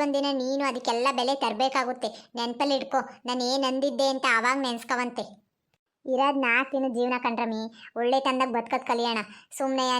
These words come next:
ನೀನ್ ತಂದೆ, ಅವಳು ತಂದೆ, ಅವಳಿಗೆ ತಂದಾಕ್ತೆ, ಇವಳಿಗೆ ತಂದಾಕ್ತೆ, ಅವನಿಗೆ ತಂದಾಕ್ತೆ, ಇದೆಲ್ಲ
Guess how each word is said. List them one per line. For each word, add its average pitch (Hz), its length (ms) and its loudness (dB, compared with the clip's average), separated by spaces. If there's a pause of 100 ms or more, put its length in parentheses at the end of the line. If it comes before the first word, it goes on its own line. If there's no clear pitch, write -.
ನೀನ್ 262 260 0
ತಂದೆ, 254 260 4 (120)
ಅವಳು 247 240 4
ತಂದೆ, 247 320 2
ಅವಳಿಗೆ 247 320 4
ತಂದಾಕ್ತೆ, 254 500 0
ಇವಳಿಗೆ 247 320 0
ತಂದಾಕ್ತೆ, 247 380 0 (100)
ಅವನಿಗೆ 247 260 -2
ತಂದಾಕ್ತೆ, 254 440 -2 (340)
ಇದೆಲ್ಲ 240 260 4